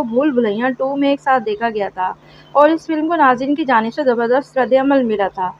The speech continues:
फिल्म में दोनों की अदाकारी को बेहद सराहा गया और इनकी जोड़ी को भी खूब पसंद किया गया। अब एक बार फिर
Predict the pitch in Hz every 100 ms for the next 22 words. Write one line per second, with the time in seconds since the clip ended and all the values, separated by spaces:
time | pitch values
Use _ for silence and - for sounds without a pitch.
0 | - - _ 294 311 349 302 302 311 311
1 | 294 277 262 269 302 254 262 277 262 220
2 | 220 240 262 277 277 277 254 285 233 208
3 | 214 262 254 269 269 262 220 226 214 208
4 | 196 185 190 - - - - - 247 262
5 | 285 262 311 302 311